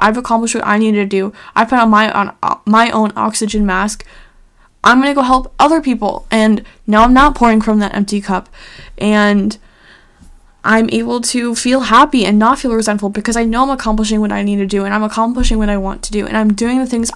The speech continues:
I want to do, but I'm also showing up in ways I need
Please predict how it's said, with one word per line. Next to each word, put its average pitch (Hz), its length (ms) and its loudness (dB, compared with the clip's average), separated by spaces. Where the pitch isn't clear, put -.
I 254 160 2
want 233 280 -4
to 196 80 -6
do, 190 300 -2
but 214 100 -4
I'm 240 220 -2
also 233 360 0
showing 220 300 -2
up 220 140 -4
in 226 100 0
ways 214 220 0
I 214 80 -4
need 208 240 -4